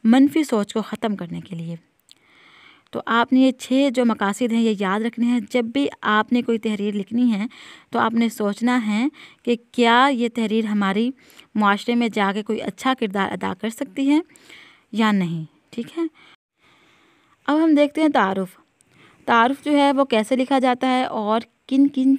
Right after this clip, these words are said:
चीज़ों की ज़रूरत पड़ती है तारुफ में। सबसे पहले तो है तारुफ में हमने अपना नाम लिखना होता है, ठीक है, शहर का नाम, उम्र भी लिखी जा सकती है, फिर तालीम बतानी होती है, अपनी कामयाबी बतानी होती हैं, पसंदीदा मशगले बताने होते हैं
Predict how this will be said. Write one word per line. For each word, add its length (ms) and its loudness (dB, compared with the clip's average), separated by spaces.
चीज़ों 300 -4
की 180 -4
ज़रूरत 440 -6
पड़ती 340 -8
है 80 -6
तारुफ 380 -12
में। 160 -10
सबसे 280 -4
पहले 360 -2
तो 60 0
है 180 0
तारुफ 400 -2
में 100 0
हमने 300 -2
अपना 180 -6
नाम 240 0
लिखना 260 -2
होता 240 -4
है, 260 -4
ठीक 180 -10
है, 60 -4
शहर 240 -6
का 140 -4
नाम, 340 -4
उम्र 260 2
भी 100 0
लिखी 240 0
जा 180 -2
सकती 320 -6
है, 200 -4
फिर 120 -4
तालीम 460 0
बतानी 340 0
होती 300 -2
है, 140 -2
अपनी 400 0
कामयाबी 560 0
बतानी 360 -4
होती 240 -4
हैं, 180 -2
पसंदीदा 500 -4
मशगले 420 -2
बताने 360 -4
होते 240 -6
हैं 200 -4